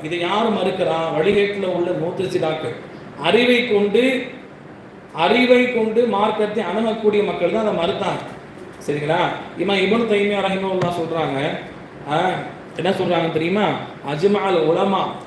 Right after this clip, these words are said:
அறிஞர் பெருமக்கள் ஒன்றுபட்டிருக்கிறார்கள், "அலா அன்னஹு கத் யதுகுலுல் ஜின்னி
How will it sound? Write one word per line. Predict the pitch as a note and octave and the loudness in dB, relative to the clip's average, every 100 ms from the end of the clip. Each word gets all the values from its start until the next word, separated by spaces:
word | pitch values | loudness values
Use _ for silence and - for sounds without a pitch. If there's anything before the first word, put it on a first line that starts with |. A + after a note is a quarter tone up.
| - - - | -16 -18 -6
அறிஞர் | D#3+ G3+ G#3+ G3+ | 2 4 4 4
பெருமக்கள் | F3+ F#3 F#3+ E3+ | 2 0 0 0
ஒன்றுபட்டிருக்கிறார்கள், | F#3+ G3+ G3 F3+ F3+ F3+ E3 D3+ C3+ - - - D#3 | 2 2 2 0 0 2 2 0 -4 -8 -16 -10 -2
"அலா | F3+ G3+ F3 | 2 2 2
அன்னஹு | G3+ G#3+ G#3 | 2 4 4
கத் | G#3 F3+ E3 | 4 4 4
யதுகுலுல் | F#3+ G#3+ G#3+ A3 G3+ | 4 4 4 4 4
ஜின்னி | D3 F#3+ G#3+ F#3 | 2 0 2 0